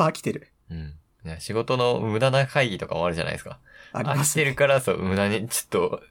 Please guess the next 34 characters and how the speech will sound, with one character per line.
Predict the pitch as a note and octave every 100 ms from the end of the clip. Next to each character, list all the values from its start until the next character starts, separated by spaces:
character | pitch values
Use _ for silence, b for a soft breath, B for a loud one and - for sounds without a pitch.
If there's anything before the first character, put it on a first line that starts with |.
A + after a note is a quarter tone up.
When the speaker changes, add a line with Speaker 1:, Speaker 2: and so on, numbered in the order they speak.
| _
Speaker 2:
あ | F2+
の、 | E2
教 | D#2+ G2 F2+
官 | F#2+ F2+
の | F2
ね、 | - - _ b b _
隣 | - F#2+ F2 F2
の |
話 | E2+ F2+ F2+
的 | - F#2
に、 | F2 F2 - B B B B B -
無 | F2
駄 | F2
な | F2
会 | - F2
議 | E2
が | -
発 | -
生 | - F#2+ F#2+
し | -
て、 | C#3 B2 -
飽 | F2
き | -
を | F2 -
こ | - A#1+ - - b b _ _ _ -
う、 | F2
わ-、 | F2 - - - - _ _ C#3 -
な | -
ん | -
で | -
し | -
ょ | - _ B B B B B _ _ _ _ _ _ _ _ _ _ -
う。 |
煩 | E2+